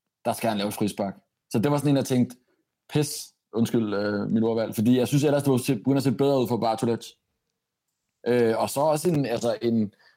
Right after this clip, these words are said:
lidt overraskende dimension med, med hans lange indkast, som jo faktisk er meget præcise og, og et våben, jeg ikke lige havde regnet med. Øh, og så synes jeg også, at det, det ser bedre ud. Øh, kommer ind og scorer også, jo. I, øh, hjemmekampen mod Sønderjyske, hvis jeg ikke husker meget forkert.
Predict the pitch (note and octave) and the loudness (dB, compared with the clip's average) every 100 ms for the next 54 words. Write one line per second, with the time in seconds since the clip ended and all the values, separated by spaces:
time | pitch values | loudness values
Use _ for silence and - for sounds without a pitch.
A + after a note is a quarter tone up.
0 | - A#2+ A#2+ D#3 E3 B2+ B2 A#2+ A#2+ G#2+ | -6 -2 0 2 0 0 0 2 2 2
1 | D#3 D#3 B2 A#2+ A#2 G#2 - A#2 A2 G#2+ | 0 -2 0 0 0 -2 -2 -2 0 -2
2 | G#2 G#2+ G#2 A2 A#2+ C3+ C3+ E3 C#3+ - | -2 -2 -2 -4 -2 0 0 0 -4 -2
3 | A#2+ A#2 G#2+ F#2 E2+ - A2+ A#2 - G2 | 0 2 0 -4 -8 -4 -2 -2 -2 -2
4 | F#2+ - - - A2+ B2 F3 C#3 C#3+ C3 | -2 -8 -18 -4 0 0 0 -2 -2 0
5 | A#2 G2 F#2+ G2+ F#2 G2+ A2+ B2+ B2+ A2+ | 0 0 0 0 0 0 0 0 0 2
6 | C3+ D3 C#3+ A2+ A#2 C#3 B2+ A#2+ - _ | 2 2 2 2 0 0 0 0 -6 _
7 | _ _ _ _ - - - - _ _ | _ _ _ _ -20 -20 -20 -20 _ _
8 | - A#2 A#2 A2+ A2 A2+ A#2+ D3+ C#3+ C#3 | -2 2 4 4 2 0 0 2 2 0
9 | C#3+ A#2+ C#3+ B2+ - C3+ A#2+ C3+ D3+ E3 | 0 0 0 -2 -4 -4 0 2 2 2
10 | D3 B2+ _ - C3 B2+ B2 A#2+ A#2 G#2+ | 0 -6 _ -4 0 2 2 2 0 -2
11 | B2+ B2 D3 B2 C#3+ D#3+ D#3+ D#3 - D3+ | -2 0 -2 0 0 2 0 -2 -6 -8
12 | C3 - _ _ _ _ _ _ _ - | -10 -18 _ _ _ _ _ _ _ -4
13 | B2+ B2 B2 A#2 A2 G#2+ A2+ B2+ C#3 C#3 | 0 2 2 0 -2 -2 0 0 0 -2
14 | B2+ B2 C3+ C3+ C3+ C#3 B2 B2 A#2 B2 | -2 -2 -2 -2 -2 -4 -4 -4 -2 -2
15 | A2 A2 A#2 B2 A#2+ B2 C#3 | -4 -6 -2 -2 -2 -4 -4